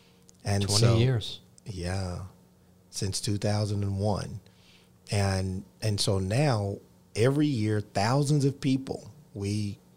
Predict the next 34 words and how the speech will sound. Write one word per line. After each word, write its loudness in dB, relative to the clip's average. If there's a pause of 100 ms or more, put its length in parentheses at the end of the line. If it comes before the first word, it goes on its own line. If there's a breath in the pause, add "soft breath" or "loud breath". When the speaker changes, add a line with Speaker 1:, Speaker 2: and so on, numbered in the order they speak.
Speaker 1:
we -4
give -4
them, -8 (120)
uh, -10 (180)
food, 2 (680 soft breath)
clothing, 4
meals. 4 (480 soft breath)
We -6
do -2
school 4
supplies, -2
hygiene. 2 (440 loud breath)
We 0
have 4
a 0
hair 4
salon 2
inside, 0 (220)
and, 0
and 2
we've 4
had 2
to, -2 (120)
to -6
halt 2
many 2
of -2
those 2
services -2
now -4
because -6
of -12
covid. 0 (840 loud breath)
But, 2